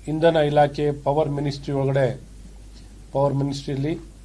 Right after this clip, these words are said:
ಏನೊಂದು ಭ್ರಷ್ಟಾಚಾರ, ಬಹಳ ಮುಖ್ಯವಾಗಿ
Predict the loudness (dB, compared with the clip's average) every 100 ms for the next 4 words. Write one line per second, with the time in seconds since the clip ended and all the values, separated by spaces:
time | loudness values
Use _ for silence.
0 | -20 -20 -20 -20 -20 -18 -18 -18 -20 -20
1 | -20 -20 -20 -20 -20 -20 -20 -20 -20 -20
2 | -20 -20 -20 -18 -20 -20 -16 2 6 10
3 | 8 8 4 8 8 10 10 12 12 10
4 | 4 -12 -18 -18 -18 -18 -20 -20 -20 -20
5 | -20 -20 -20 -20 -18 -18 -18 -18 -20 -20
6 | -20 -20 -20 -20 -20 -14 2 8 8 8
7 | 2 8 8 8